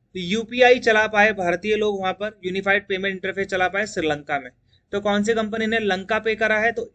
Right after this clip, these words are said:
एक तो क्या करा है, PhonePe ने लंका पे के साथ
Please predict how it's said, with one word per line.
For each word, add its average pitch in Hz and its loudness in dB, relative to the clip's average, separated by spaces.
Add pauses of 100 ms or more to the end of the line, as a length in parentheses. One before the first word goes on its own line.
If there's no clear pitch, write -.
एक 196 -2 (140)
तो 208 -6
क्या 214 0
करा 220 2
है, 254 4
PhonePe 214 -2
ने 220 0
लंका 190 0
पे 185 -2
के 175 -4
साथ 165 -2